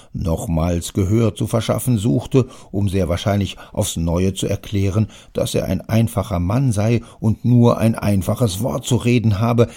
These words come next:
recht aus dem Herzen, von allgemeiner Brüderlichkeit durch sämtliche Gaue des deutschen Vaterlandes bis an die äußersten Grenzen.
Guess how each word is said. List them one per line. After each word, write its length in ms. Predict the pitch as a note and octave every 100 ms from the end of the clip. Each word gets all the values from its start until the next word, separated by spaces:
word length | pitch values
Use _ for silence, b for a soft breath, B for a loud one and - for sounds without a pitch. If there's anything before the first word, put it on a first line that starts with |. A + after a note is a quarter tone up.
| B
recht 500 | - G2+ G#2+ - - -
aus 200 | A2 -
dem 140 | C#3
Herzen, 580 | F#2 F2+ F2+ - A2+ B B B -
von 280 | - G#2+ E2
allgemeiner 680 | - F2+ E2+ F2+ D#2+ D#2+ E2+
Brüderlichkeit 920 | E2+ G2+ G#2+ F#2 G2 - - G#2+ G#2
durch 220 | F2+ -
sämtliche 640 | G2 F#2 F#2 G2 F#2 A2 F#2
Gaue 420 | F2+ F#2 F#2+ G2
des 160 | F#2 -
deutschen 380 | - D#2+ G#2
Vaterlandes 720 | F#2 G2+ G#2+ G#2 F2+ F#2+ G2+ F#2+ B B B B
bis 320 | - A#2+ A2+
an 140 | G2 G2
die 120 | -
äußersten 520 | F2 F#2+ C#3+ - E3
Grenzen. 640 | D3+ - D2+ - C3 A#2